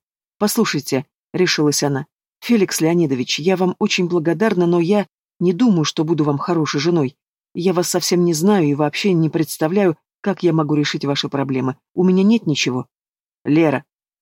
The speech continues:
перебил Исаев взволнованную девушку, «у вас много чего есть, я уже говорил об этом,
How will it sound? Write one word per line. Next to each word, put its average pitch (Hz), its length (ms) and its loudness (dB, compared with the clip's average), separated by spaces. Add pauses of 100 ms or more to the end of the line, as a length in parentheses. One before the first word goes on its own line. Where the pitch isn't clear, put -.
(220)
перебил 175 420 2
Исаев 185 480 0
взволнованную 156 640 0
девушку, 123 500 -6 (400)
«у 175 60 -8
вас 254 240 0
много 208 260 4
чего 156 220 0
есть, 180 380 0
я 151 180 0
уже 147 200 0
говорил 165 380 0
об 147 140 -2
этом, 131 280 -4